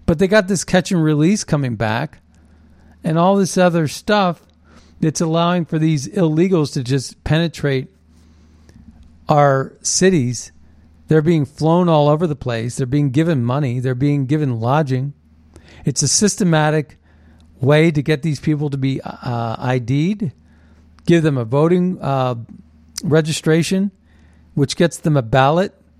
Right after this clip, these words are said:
that they'll never, ever see. And that ballot will actually turn into a vote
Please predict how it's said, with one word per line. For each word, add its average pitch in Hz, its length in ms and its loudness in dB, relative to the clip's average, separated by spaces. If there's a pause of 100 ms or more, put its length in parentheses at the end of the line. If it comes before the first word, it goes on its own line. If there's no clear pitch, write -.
(120)
that 139 160 -4
they'll 139 160 2
never, 131 380 0
ever 156 280 -2
see. 131 440 -4 (920)
And 151 140 0
that 170 200 2
ballot 151 380 2
will 160 240 0
actually 156 460 -2
turn 139 260 -2
into 139 280 -2
a 156 60 0
vote 151 440 -2